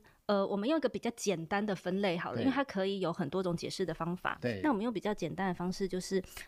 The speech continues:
Speaker 1: 呃，脉轮。
Speaker 2: 对。
Speaker 1: 好，就是我们在，呃，呃，呃，就是，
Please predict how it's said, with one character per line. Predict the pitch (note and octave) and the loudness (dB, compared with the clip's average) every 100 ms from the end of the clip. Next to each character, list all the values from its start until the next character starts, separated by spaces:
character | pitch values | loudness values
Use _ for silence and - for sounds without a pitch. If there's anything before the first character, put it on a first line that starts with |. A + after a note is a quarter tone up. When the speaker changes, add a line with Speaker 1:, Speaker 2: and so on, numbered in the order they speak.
| - | -4
Speaker 1:
呃， | E3+ | 2
脉 | A#3 G3+ | 4 4
轮。 | - - F#3 - - | 0 -4 -6 -10 0
Speaker 2:
对。 | A2+ F#2 F2 - | 0 0 -4 -14
Speaker 1:
好， | - E3+ | -4 -4
就 | - A#3 | 0 0
是 | C#4 | 4
我 | A3 | 2
们 | D#3+ D#3 - | 2 -2 0
在， | G#3 F#3 F3 - - - | 2 2 0 -6 -20 -4
呃， | F3+ E3 D#3 D#3 - | 2 2 4 0 2
呃， | E3 D#3 - | 0 0 0
呃， | D#3 D#3 D#3 | 0 0 -2
就 | F#3+ | -2
是， | G3+ G#3+ | 4 4